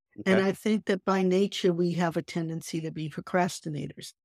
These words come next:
Speaker 1: And I think one of the reasons that we proca-,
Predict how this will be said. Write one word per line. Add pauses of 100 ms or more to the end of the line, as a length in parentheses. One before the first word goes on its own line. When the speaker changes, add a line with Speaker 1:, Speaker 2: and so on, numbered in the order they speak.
(420)
Speaker 1:
And
I
think
one
of
the
reasons
that
we
proca-,